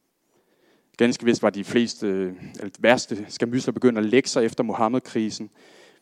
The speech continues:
Men da Yahya Hassan i et interview med Politiken få dage før hans digtsamling udkom, fortalte om hykleriet, om svindleriet, om kriminaliteten blandt muslimer i det socialt belastede boligområde, hvor han er vokset op,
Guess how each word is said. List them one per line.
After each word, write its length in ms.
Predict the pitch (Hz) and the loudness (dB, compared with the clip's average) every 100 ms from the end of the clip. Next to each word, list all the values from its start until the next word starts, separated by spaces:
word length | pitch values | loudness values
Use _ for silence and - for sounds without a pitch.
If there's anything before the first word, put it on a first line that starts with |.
| _ | _
Men 100 | 120 | 6
da 280 | 131 131 135 - _ _ 135 | 8 10 6 2 _ _ 8
Yahya 180 | 135 | 8
Hassan 540 | 139 156 160 190 165 151 | 8 6 2 0 -4 -6
i 80 | 135 | -8
et 80 | - _ _ _ _ _ 139 | -8 _ _ _ _ _ -6
interview 360 | 127 139 170 | 0 4 4
med 100 | 185 | 4
Politiken 540 | - 139 - - 165 175 | 4 2 2 -4 -4 -2
få 280 | - 190 | 10 10
dage 200 | - 135 | 10 2
før 240 | 120 143 120 | 4 4 4
hans 240 | 117 120 | 0 -4
digtsamling 520 | - - - 113 117 | -4 -2 -2 0 0
udkom, 420 | 147 160 - 113 - _ _ _ _ _ _ | 0 0 0 -2 -4 _ _ _ _ _ _
fortalte 680 | - - 160 151 - 117 98 | -4 4 6 6 4 -4 -2
om 200 | 104 95 | -6 -6
hykleriet, 800 | - 131 117 120 143 139 117 107 | -6 -2 2 6 8 6 2 0
om 180 | 98 95 _ _ _ | -2 -10 _ _ _
svindleriet, 800 | - 127 120 113 131 135 131 117 | -6 0 2 2 6 6 6 2
om 180 | 101 101 | -4 -6
kriminaliteten 960 | - 123 117 113 - 160 143 120 104 _ _ - | -4 0 2 0 4 4 4 -4 -8 _ _ 2
blandt 240 | 135 131 | 2 4
muslimer 680 | 143 - - 139 165 127 117 | -4 -6 -4 -4 -2 -2 -2
i 100 | 110 | -2
det 140 | 113 | -4
socialt 360 | - - 143 139 | -4 2 2 4
belastede 400 | 123 117 - - | 2 0 -2 2
boligområde, 680 | 135 151 156 104 104 104 107 | 4 6 4 4 2 2 4
hvor 200 | 107 104 | 2 2
han 100 | 104 | -4
er 60 | |
vokset 380 | 92 95 - - | -2 -2 -4 -6
op, 260 | 104 110 | -4 -6